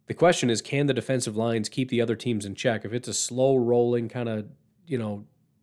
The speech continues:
p-, time of possession kinda game, I think Washington wins. Either way, I'm not touching it. If you think Washington's gonna win, I think that's a fair assessment.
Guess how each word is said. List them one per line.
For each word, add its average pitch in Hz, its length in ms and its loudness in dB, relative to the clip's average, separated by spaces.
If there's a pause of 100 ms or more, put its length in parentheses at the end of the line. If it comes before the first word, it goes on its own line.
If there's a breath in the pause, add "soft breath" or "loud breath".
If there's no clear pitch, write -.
(260)
p-, - 80 -12
time 139 280 2
of 123 60 2
possession 123 420 2
kinda 113 200 -4
game, 110 200 -2
I 101 60 -4
think 104 140 -8
Washington 104 500 -10
wins. 101 240 -12 (300 soft breath)
Either 202 180 8
way, 127 160 10
I'm 113 100 4
not 110 200 -2
touching 127 340 -4
it. 123 180 -2 (320 soft breath)
If 117 120 -6
you 143 80 6
think 135 120 4
Washington's 120 480 2
gonna 117 140 2
win, 113 160 2
I 110 60 -2
think 117 160 -4
that's 107 160 -2
a - 40 -6
fair 113 300 -2
assessment. 110 500 -2